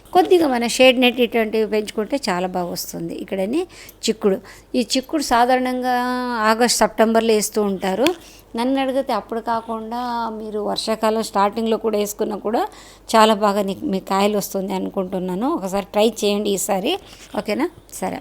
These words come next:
దీని పేరైతే నాకు తెలియదండి. ఇక్కడన్నీ స్ట్రాబెర్రీస్ ఉన్నాయి, ఇంకా స్నేక్, అదే ఏమంటారు మదర్ టంగ్, ఏదంటారు, స్నే-, స్నేక్ ప్లాంట్, సారీ మదర్ టంగ్, స్నేక్ ప్లాంట్. ఇంకా తర్వాత పసుపు అయితే చాలా దాంట్లో కనిపిస్తుంది వీళ్ళ దగ్గర,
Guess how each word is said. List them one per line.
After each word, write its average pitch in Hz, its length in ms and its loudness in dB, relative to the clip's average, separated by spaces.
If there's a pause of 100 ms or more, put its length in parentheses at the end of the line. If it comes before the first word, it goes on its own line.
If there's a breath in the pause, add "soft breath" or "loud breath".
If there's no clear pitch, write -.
(880)
దీని 233 260 4
పేరైతే 208 420 2
నాకు 190 220 -6
తెలియదండి. 196 580 -4 (460 loud breath)
ఇక్కడన్నీ 226 440 4
స్ట్రాబెర్రీస్ 208 760 2
ఉన్నాయి, 196 320 -2
ఇంకా 190 280 -2
స్నేక్, 208 480 -4 (380)
అదే 190 200 -4 (120)
ఏమంటారు 202 520 -6 (360 soft breath)
మదర్ 202 240 -2
టంగ్, 208 220 -2
ఏదంటారు, 196 640 -2
స్నే-, 214 340 -6 (380 loud breath)
స్నేక్ 240 340 2
ప్లాంట్, 185 220 -2
సారీ 185 220 0
మదర్ 180 280 -6
టంగ్, 185 300 -8
స్నేక్ 220 360 -2
ప్లాంట్. 190 340 -2 (540 loud breath)
ఇంకా 208 180 0
తర్వాత 202 380 2
పసుపు - 340 2
అయితే 262 180 4 (180)
చాలా 214 240 6 (340)
దాంట్లో 185 360 -2
కనిపిస్తుంది 185 640 -4
వీళ్ళ 185 220 -2
దగ్గర, 180 300 -4